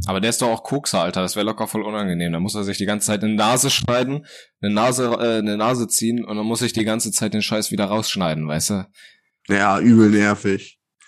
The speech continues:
Speaker 2: Ja, gut, dann wen anders? Wie wär's mit, ähm, ja, es gibt, es gibt ein paar Leute, aber eigentlich auch nicht. Wir, wir beide sind schon ein gutes Duo.
Speaker 1: Das passt schon.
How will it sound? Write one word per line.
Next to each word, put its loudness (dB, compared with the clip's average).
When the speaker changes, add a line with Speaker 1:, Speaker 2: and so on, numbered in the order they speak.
Speaker 2:
Ja, 4
gut, 4
dann 2
wen 2
anders? -2
Wie -4
wär's 0
mit, -2
ähm, -6
ja, 4
es -6
gibt, 2
es -12
gibt 2
ein -2
paar 2
Leute, 0
aber 4
eigentlich 0
auch -2
nicht. 4
Wir, 8
wir 6
beide 8
sind 8
schon 6
ein 8
gutes 2
Duo. 4
Speaker 1:
Das -2
passt -2
schon. -6